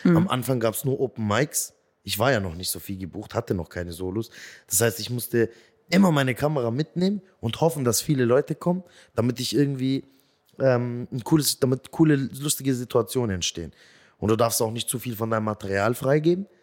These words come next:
Speaker 2: weil sonst kennen die Leute ja alles.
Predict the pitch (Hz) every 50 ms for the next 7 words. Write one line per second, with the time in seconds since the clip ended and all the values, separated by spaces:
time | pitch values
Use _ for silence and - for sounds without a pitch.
0 | _ _ _ _ _ _ _ _ _ _ _ - - 104 101 98 95 104 101 -
1 | - - - - 110 104 110 117 120 127 139 143 - 156 156 151 156 175 190 185
2 | - -